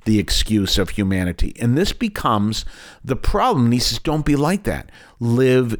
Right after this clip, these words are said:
in this charity." So I'll talk more about that on the other side of the break to help you understand that.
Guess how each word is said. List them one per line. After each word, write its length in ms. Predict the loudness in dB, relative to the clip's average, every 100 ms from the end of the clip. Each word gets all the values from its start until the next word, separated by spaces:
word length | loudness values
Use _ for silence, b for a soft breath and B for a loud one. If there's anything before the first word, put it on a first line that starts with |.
| 0
in 160 | 2
this 200 | 2 0
charity." 460 | -2 -2 0 0 0
So 160 | 0 0
I'll 80 |
talk 260 | 0 -2 0
more 200 | 2 2
about 280 | 2 0 0
that 180 | 0 2
on 120 | 2
the 140 | 2
other 160 | 2 0
side 220 | 0 -2
of 60 | -2
the 60 |
break 280 | 0 0 0
to 80 | -4
help 200 | -4 -2
you 200 | -2 -2
understand 580 | -4 -4 -4 -2 -2
that. 60 | -4